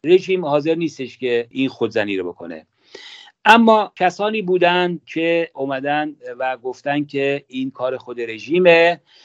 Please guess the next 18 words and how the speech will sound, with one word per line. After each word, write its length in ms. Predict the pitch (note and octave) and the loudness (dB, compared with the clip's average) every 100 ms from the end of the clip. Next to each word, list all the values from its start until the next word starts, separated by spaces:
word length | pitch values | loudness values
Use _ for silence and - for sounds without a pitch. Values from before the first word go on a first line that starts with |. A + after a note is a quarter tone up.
| _ _ | _ _
و 220 | C3+ D#3 D3 - | 6 6 4 -2
تحلیل 420 | D3+ C3+ D#3+ F3 | -2 0 0 0
مسخره‌شون 720 | D3+ C3+ - C#3 D3+ C#3+ C3+ | -2 -4 -4 -4 -4 -4 -10
هم 280 | B2 A#2+ B2 | -10 -10 -12
اینه 400 | - F3 D3+ C#3 | -6 -2 0 -2
که 420 | C3 - C3 C3 C3 _ _ _ | -6 -6 -4 -4 -6 _ _ _
چون 300 | - G3+ A3+ F#3 | -2 4 6 6
رژیم 440 | E3 D#3 F3+ F3 - | 4 2 0 0 0
در 180 | D3+ | 0
بحرانه 1040 | C#3+ A#2+ C#3 A#2 C3 D#3+ D3 B2+ B2+ C3 B2+ _ | 0 0 0 0 0 0 0 -2 -4 -6 -12 _
و 160 | B2 | -10
در 240 | B2 B2+ B2 | -4 -6 -6
بحران 540 | A#2+ B2+ A#2 D#3 D#3 | -6 -6 -2 -4 -4
سرنگونی 640 | - C3 B2+ B2 A#2+ B2 | -6 -6 -4 -6 -8 -10
قرار 400 | A#2 B2 A#2+ A#2+ | -6 -4 -2 -2
گرفته، 800 | A#2 A#2+ A#2+ A#2 C#3 D3 E3 F3 F3 _ _ _ _ | -4 -6 -6 -8 -6 -4 -2 -4 -10 _ _ _ _
این، 360 | F#3 G3 F#3 | 2 2 2
اه، 320 | D3 C3+ B2 | 0 0 0